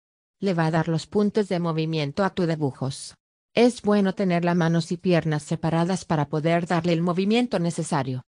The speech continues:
Y una vez que acabes con esa parte, vas a poder darle varios de movimiento a tu dibujos.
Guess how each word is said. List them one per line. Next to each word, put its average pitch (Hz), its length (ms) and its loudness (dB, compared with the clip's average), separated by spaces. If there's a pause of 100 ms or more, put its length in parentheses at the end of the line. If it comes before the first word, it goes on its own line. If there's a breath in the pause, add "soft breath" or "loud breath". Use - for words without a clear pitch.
(160)
Y 160 160 2
una 240 160 4
vez 190 260 2
que 185 100 -2
acabes 190 380 -2
con 165 200 2
esa 143 320 -2
parte, 139 380 -4 (380)
vas 208 260 2
a - 60 -20
poder 165 360 2
darle 170 260 0
varios 165 320 0
de 175 80 -2
movimiento 160 640 -2
a 190 80 0
tu 185 160 -2
dibujos. 143 680 -4